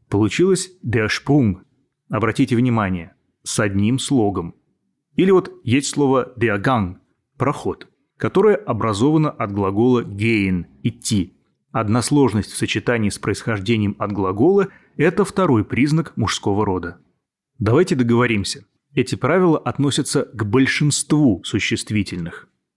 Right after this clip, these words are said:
Они работают в девяносто девяти процентах случаев. Но есть и исключения, и я постараюсь всегда называть их.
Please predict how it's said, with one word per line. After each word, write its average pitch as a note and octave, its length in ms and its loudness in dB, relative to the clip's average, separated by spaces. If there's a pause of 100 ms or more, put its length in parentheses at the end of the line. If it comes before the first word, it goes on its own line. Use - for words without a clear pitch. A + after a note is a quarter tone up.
(100)
Они C#3+ 240 2
работают D#3+ 500 2
в G#2+ 140 -2
девяносто A2+ 540 0
девяти G#2 340 0
процентах A2 600 -2
случаев. G#2+ 600 -2 (380)
Но A2 100 2
есть G2 300 0
и D#3+ 60 2
исключения, B2+ 760 0 (280)
и - 120 -4
я B2+ 100 2
постараюсь D3 500 0
всегда A2+ 360 -4
называть G#2 540 0
их. - 300 -16